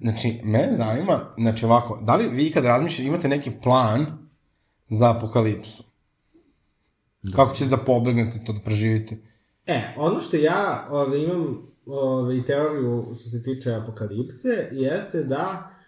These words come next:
Speaker 3: ovaj, e, apokalipsa izgleda upravo ovako, kao što smo imali situaciju sa koronom. Apokalipsa nije neki jedan događaj gde se svet samo raspadne i sad kao imaš ljude koji su preživeli, ljudi ko-,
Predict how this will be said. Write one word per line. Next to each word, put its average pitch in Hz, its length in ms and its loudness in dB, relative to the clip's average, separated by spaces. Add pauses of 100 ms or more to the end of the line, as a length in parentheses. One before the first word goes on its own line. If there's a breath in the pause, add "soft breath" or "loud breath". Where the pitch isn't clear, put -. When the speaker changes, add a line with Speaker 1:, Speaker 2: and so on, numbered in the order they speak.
(160 loud breath)
Speaker 3:
ovaj, 131 560 0
e, 113 140 -4 (760)
apokalipsa 127 720 0 (200)
izgleda 151 320 2
upravo 131 560 -2
ovako, 95 540 -4
kao 160 240 0
što 165 120 -6
smo 139 140 -4
imali 135 260 -2
situaciju 117 520 -4
sa 113 140 -6
koronom. - 480 -12 (680 soft breath)
Apokalipsa 131 720 2
nije 190 280 4
neki 190 320 -2
jedan 151 480 4
događaj 139 400 4
gde 113 140 2
se 110 140 -6
svet 120 400 0
samo 117 300 0
raspadne 127 640 0
i 170 140 2
sad 143 280 0
kao 143 200 4
imaš 135 340 -2
ljude 131 300 2
koji 127 120 2
su 113 180 -2
preživeli, 139 520 2
ljudi 127 320 -2
ko-, 123 320 2